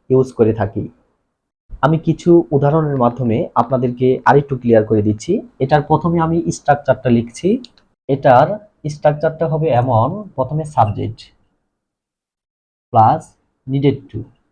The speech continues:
needed to plus ভি ওয়ান plus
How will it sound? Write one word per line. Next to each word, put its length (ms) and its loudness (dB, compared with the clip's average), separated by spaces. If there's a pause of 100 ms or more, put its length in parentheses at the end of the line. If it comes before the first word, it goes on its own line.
(2000)
needed 240 2
to 420 0 (960)
plus 420 0
ভি 160 4
ওয়ান 420 0 (1300)
plus 160 0